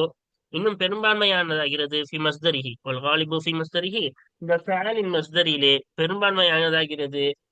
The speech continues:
அன் யகூன, ஆகுவதா இருக்கும். அலா வஸ்னி ஃபுஅலத்தின், ஃபுஅலத் என்ற வசனின் பிரகாரம் ஆகுவதா இருக்கும். ஃபுஅலத் ஜுர்கத், அந்த வசனின் பிரகாரம் இருக்கா? அடுத்து பாருங்க, நுஹூல். நுஹூல், நஹல,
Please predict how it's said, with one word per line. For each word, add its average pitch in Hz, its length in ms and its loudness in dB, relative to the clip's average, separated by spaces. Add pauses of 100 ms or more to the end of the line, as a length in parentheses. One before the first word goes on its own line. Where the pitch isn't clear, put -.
(140)
அன் 151 120 4
யகூன, 160 720 2
ஆகுவதா 170 480 2
இருக்கும். 143 460 -2 (160)
அலா 160 260 4
வஸ்னி 185 320 2
ஃபுஅலத்தின், 156 640 0 (240)
ஃபுஅலத் 208 420 -2
என்ற 180 280 -4
வசனின் 156 360 0
பிரகாரம் 151 460 2
ஆகுவதா 139 400 2
இருக்கும். 120 400 -4 (140)
ஃபுஅலத் 170 600 -2 (200)
ஜுர்கத், 143 460 0 (320)
அந்த 160 400 4
வசனின் 156 240 2
பிரகாரம் 156 340 -2
இருக்கா? 160 360 -2 (160)
அடுத்து 175 280 0
பாருங்க, 180 260 2
நுஹூல். 165 580 2 (360)
நுஹூல், 151 340 -2
நஹல, 151 480 0